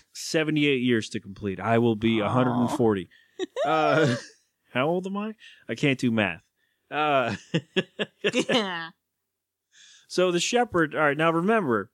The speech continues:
Speaker 1: that the doctor and his sister, who was in the cooler, uh, and the shepherd,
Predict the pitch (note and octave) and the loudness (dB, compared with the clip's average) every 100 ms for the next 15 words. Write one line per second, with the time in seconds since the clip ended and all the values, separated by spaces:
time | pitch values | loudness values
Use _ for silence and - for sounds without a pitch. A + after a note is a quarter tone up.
0 | _ _ _ _ _ C#3 C#3 A#2 B2+ B2+ | _ _ _ _ _ 0 0 0 -8 -2
1 | E3+ G3 - C3+ A#2+ C#3 _ _ _ - | 0 0 0 0 0 -2 _ _ _ -4
2 | B2 B2 - D3+ C#3+ A#2+ B2 C3 B2 B2 | 0 0 0 -2 0 0 2 2 2 0
3 | - A2 F#2 G#2 _ _ _ _ - A#2 | 0 -2 -2 -8 _ _ _ _ -6 -2
4 | A2 G#2+ G2+ - _ _ _ _ _ _ | 0 0 -2 -8 _ _ _ _ _ _
5 | - D3+ C#3+ - G3 A3+ C3 A2+ A#2+ | -4 0 0 0 -2 -2 0 -2 -2